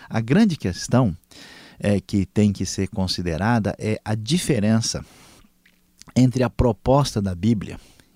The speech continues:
e a curiosidade das pessoas. O Novo Testamento, quando fala em escatologia, ah, ele fala bastante,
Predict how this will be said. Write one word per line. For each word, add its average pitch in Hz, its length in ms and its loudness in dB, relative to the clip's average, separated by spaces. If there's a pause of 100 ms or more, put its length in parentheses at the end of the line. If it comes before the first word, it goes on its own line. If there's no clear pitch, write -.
e 117 340 2
a 113 120 -4
curiosidade 101 640 2
das 98 160 -2
pessoas. - 640 -4 (640)
O 117 80 2
Novo 196 220 6
Testamento, 107 520 4
quando 98 220 2
fala 98 240 2
em 92 60 4
escatologia, 82 920 0 (720)
ah, 101 200 4
ele 131 220 4
fala 113 680 2
bastante, 120 1200 2